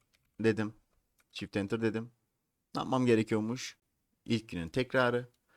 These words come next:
ikinci günün tekrarı. Bunu hemen geri çağırıyorsunuz. Ödev listesi dedim. Şunu açtım. Sıfır diyorum. Bu geldi.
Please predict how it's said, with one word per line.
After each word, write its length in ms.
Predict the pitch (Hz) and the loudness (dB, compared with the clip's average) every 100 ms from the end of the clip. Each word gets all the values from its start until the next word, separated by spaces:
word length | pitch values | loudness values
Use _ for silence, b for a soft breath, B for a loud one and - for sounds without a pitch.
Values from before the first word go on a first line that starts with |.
| _ - | _ -16
ikinci 320 | 120 147 107 | -6 -2 -2
günün 160 | 98 113 | -2 -4
tekrarı. 540 | 117 104 - 80 - - _ _ _ _ _ _ _ _ _ _ _ _ - | -2 -2 0 -2 -4 -10 _ _ _ _ _ _ _ _ _ _ _ _ -4
Bunu 140 | 151 156 | 2 4
hemen 240 | 147 147 | 4 4
geri 180 | 139 135 | 4 4
çağırıyorsunuz. 760 | 156 131 127 - 104 104 - - _ _ _ _ _ _ _ _ _ _ _ _ - | 4 4 4 0 -2 -4 -8 -16 _ _ _ _ _ _ _ _ _ _ _ _ -4
Ödev 280 | 123 127 | 0 2
listesi 480 | 123 120 - 117 120 | 2 -2 -4 -4 0
dedim. 320 | 107 101 101 113 _ _ | 0 0 -4 -6 _ _
Şunu 220 | - 123 | -6 -2
açtım. 520 | 110 107 - 104 98 _ b b b _ - | 0 -2 -4 -6 -8 _ b b b _ -12
Sıfır 560 | - 135 - 131 120 | -4 -4 -2 -2 0
diyorum. 440 | 123 117 113 110 - _ _ _ _ _ _ _ _ _ _ b b b b b b _ _ | 2 4 2 -2 -10 _ _ _ _ _ _ _ _ _ _ b b b b b b _ _
Bu 80 | 120 | 0
geldi. 540 | 127 120 110 107 101 | 4 6 6 2 0